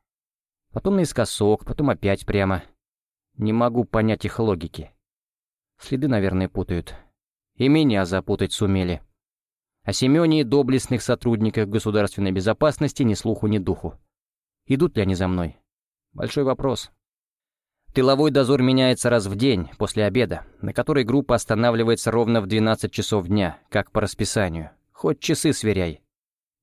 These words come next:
Я уже всех этих ребятишек стал в лицо различать, хотя они и одинаковые, как братья-близнецы.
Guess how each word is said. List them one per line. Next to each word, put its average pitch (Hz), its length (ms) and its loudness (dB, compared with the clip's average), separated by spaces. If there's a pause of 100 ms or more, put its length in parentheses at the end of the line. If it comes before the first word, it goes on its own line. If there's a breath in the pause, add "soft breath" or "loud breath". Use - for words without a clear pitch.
Я 151 280 4
уже 147 180 2
всех 151 300 -2
этих 143 240 -4
ребятишек 135 560 -2
стал 135 260 0
в 120 40 -4
лицо 131 320 0
различать, 92 600 -4 (480)
хотя 123 420 0
они 120 260 4
и 120 40 2
одинаковые, 117 720 2
как 95 200 -4
братья-близнецы. 98 960 0